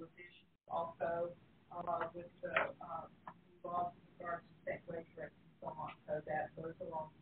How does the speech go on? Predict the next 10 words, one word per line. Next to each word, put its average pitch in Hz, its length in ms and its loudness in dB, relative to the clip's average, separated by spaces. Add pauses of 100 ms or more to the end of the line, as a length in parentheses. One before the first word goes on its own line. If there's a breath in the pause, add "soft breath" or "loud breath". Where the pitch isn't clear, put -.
(160)
consistent - 320 -10 (160)
with, 156 120 -4 (440)
uh, 165 400 8
current 175 160 2
legislation - 720 -2
with - 80 -16 (160)
regard 156 160 0
to - 120 -14 (120)
rate - 240 -4
codes. - 240 -8